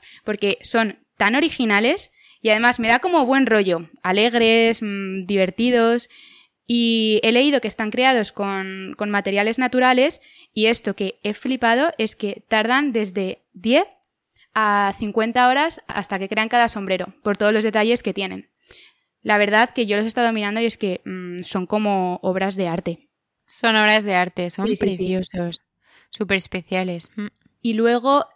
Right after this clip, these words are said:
Speaker 1: eh, he visto los últimos que ha hecho colaboraciones súper chulas, como con La Veste,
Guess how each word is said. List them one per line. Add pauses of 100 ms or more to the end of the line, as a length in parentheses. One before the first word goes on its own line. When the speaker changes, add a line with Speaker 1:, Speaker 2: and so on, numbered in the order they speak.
Speaker 1:
eh,
he
visto
los
últimos
que
ha
hecho
colaboraciones
súper
chulas,
como
con
La
Veste,